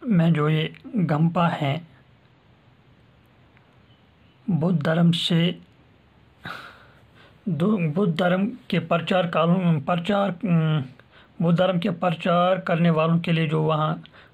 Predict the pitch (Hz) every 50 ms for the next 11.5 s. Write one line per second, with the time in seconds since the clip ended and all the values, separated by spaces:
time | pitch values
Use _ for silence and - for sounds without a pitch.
0 | _ - - 165 156 175 190 175 170 175 175 160 156 151 147 135 147 156 156 156
1 | 156 151 139 139 139 135 127 123 - - - - - - - - - - _ -
2 | - 208 175 196 208 175 - 190 165 156 160 156 151 151 151 143 139 - 147 139
3 | 131 - 170 147 135 135 139 156 175 214 254 - - - - - - - _ -
4 | _ _ _ _ _ _ - 185 156 151 156 151 - 160 165 165 165 - - -
5 | 170 165 170 170 180 175 175 170 220 214 196 165 - - 180 156 147 151 135 -
6 | 151 139 139 - 160 131 131 143 156 208 - - - - _ - - - - -
7 | _ _ - - 175 170 214 180 - - 226 - - 214 185 190 196 196 185 170
8 | 180 180 185 185 190 190 165 139 170 180 190 196 202 220 - - 233 180 156 160
9 | 160 170 180 208 - - - - - - 208 180 175 180 180 175 - 175 165 170
10 | 160 151 160 165 160 165 160 160 - - 165 143 156 165 180 - 190 180 185 175
11 | 170 - 175 160 160 160 156 160 - -